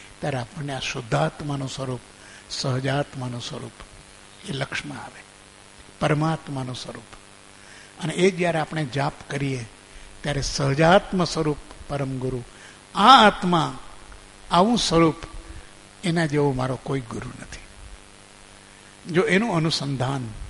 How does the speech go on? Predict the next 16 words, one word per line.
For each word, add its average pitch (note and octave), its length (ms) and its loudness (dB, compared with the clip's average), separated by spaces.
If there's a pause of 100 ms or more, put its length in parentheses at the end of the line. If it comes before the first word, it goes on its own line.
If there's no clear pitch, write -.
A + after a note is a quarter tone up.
(400)
પોતાને, C3+ 420 -2 (400)
પોતાના G3 500 -2
સ્વરૂપ D3 380 -4
સાથે C3+ 380 -6
થાય, B2 300 -10 (960)
સ્વ F#3+ 300 -4
સાથે - 420 -8
થાય, - 280 -16 (1600)
તો F3 140 -8
એ G#3 180 4
જ F#3 80 -8 (140)
તને B2+ 240 -4 (1000)
પોતાનું C#3 420 -4
સ્વરૂપની C#3 600 -6
પ્રતીતિ D#3 440 -6
કરાવે. C#3 460 -8